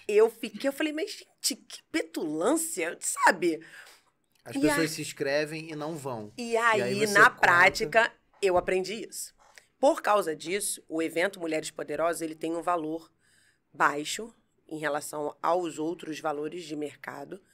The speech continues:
Speaker 1: mas eu sempre explico pras meninas: é necessário pra que haja comprometimento.
Speaker 2: Sim.
Speaker 1: Porque quando você investe, por menor que
Speaker 2: Se a
Speaker 1: seja o
Speaker 2: pessoa
Speaker 1: valor,
Speaker 2: pagar dez reais, ela quer ir.
Speaker 1: ela quer ir porque ela, ela deu dinheiro pra aquilo
Speaker 2: É.
Speaker 1: ali,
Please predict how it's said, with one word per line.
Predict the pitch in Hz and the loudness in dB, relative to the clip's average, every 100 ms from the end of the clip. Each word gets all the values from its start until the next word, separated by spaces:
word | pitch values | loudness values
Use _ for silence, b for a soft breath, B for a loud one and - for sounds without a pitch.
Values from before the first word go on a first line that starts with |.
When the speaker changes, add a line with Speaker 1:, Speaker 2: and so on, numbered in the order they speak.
| b b b - | b b b -2
Speaker 1:
mas | 160 | -2
eu | 165 | -2
sempre | 165 175 175 | -4 -4 -4
explico | 196 185 180 - | -6 -4 -6 -4
pras | 185 180 | -8 -6
meninas: | 202 165 151 151 - | -8 -6 -6 -10 -8
é | 196 208 | -4 -2
necessário | 214 208 175 - 180 180 | -2 -4 -2 2 2 0
pra | - | -4
que | 165 175 | -6 -4
haja | 165 170 | -4 -4
comprometimento. | - 185 214 220 214 196 - 185 139 120 107 | -8 -8 -8 -8 -8 -6 -8 -10 -10 -12 -14
Speaker 2:
Sim. | - b b b | -20 b b b
Speaker 1:
Porque | - - | -10 -8
quando | 190 233 269 | -4 -2 -2
você | 220 214 214 | -2 -4 -4
investe, | 208 165 156 - | -2 -4 -4 -6
por | 185 | -10
menor | 190 180 190 185 | -4 0 0 -2
que | - | -6
Speaker 2:
Se | - | -2
a | |
Speaker 1:
seja | 185 175 | -2 0
o | 160 | 2
Speaker 2:
pessoa | 156 | 2
Speaker 1:
valor, | 160 208 | 6 8
Speaker 2:
pagar | 170 | 6
dez | 170 | 4
reais, | 165 151 160 | -2 -2 -2
ela | 160 151 | -4 -8
quer | 156 175 | -8 -8
ir. | 165 104 | -6 0
Speaker 1:
ela | 196 214 | 4 4
quer | - 226 | 4 2
ir | 214 | 2
porque | - - 240 | -6 0 6
ela, | 254 254 | 6 6
ela | - 254 | 6 6
deu | 208 269 | 8 6
dinheiro | 240 320 240 285 | 4 2 6 6
pra | 311 | 4
aquilo | 311 320 | 2 0
Speaker 2:
É. | |
Speaker 1:
ali, | 320 | 2